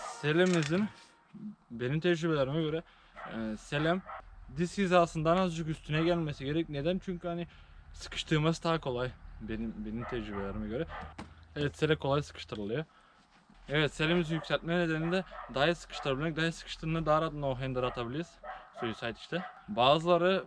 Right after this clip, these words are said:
aşağıda yapıyor seleyi ama ben öyle yapamayım. Ben yukarıdaki yapıyorum. Adım iki. Frenlerimizi azıcık i-, içeri doğru vereceğiz tabii böyle. Hani bak mesela elim sinki burada, buraya koyacağız. Hani neden? Çünkü Suicide'de mesela geriye aydıktan sonra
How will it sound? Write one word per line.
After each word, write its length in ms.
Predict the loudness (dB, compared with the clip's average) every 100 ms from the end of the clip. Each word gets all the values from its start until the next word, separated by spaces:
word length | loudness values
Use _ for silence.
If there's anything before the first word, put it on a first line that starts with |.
| -4
aşağıda 480 | -4 -2 2 4 4
yapıyor 260 | 0 -2 -10
seleyi 280 | -8 -4 -2
ama 220 | -2 0
ben 220 | 0 0
öyle 140 | -4
yapamayım. 460 | -4 -6 -8 -8 -6 -8 -8 -14 -4
Ben 340 | -2 -2 -4 -8 -16 -20
yukarıdaki 440 | -16 -10 -8 -8 -8
yapıyorum. 300 | -10 -10 -12 -14 -18 _ _ _ _ -10
Adım 300 | -4 0 0
iki. 300 | 0 -2 -4 -4 -12 -12 -10 -10 -10 -10 -10 -14 -20 -18 -2 8
Frenlerimizi 600 | 10 12 12 10 8 6
azıcık 640 | 10 12 12 12 8 4 -8 -4
i-, 200 | 2 2
içeri 280 | 10 12 12
doğru 240 | 12 12
vereceğiz 300 | 8 6 2
tabii 180 | 2 6
böyle. 280 | 6 6 6
Hani 300 | 6 4 2
bak 100 | 2
mesela 480 | 0 2 2 2 2
elim 240 | 2 0
sinki 400 | -2 -4 -2 2
burada, 280 | 4 6 8
buraya 180 | 8 6
koyacağız. 440 | 4 -2 -4 -10 -18 _ -20 -20 -20 -20 -20 -20 _ -20 -20 _ -20 -20 -20 0
Hani 220 | 10 12
neden? 220 | 12 12 12
Çünkü 360 | 8 6 4
Suicide'de 640 | 8 12 12 12 8 10 8
mesela 260 | 10 10
geriye 300 | 12 12 12
aydıktan 420 | 12 8 6 6 8
sonra 240 | 10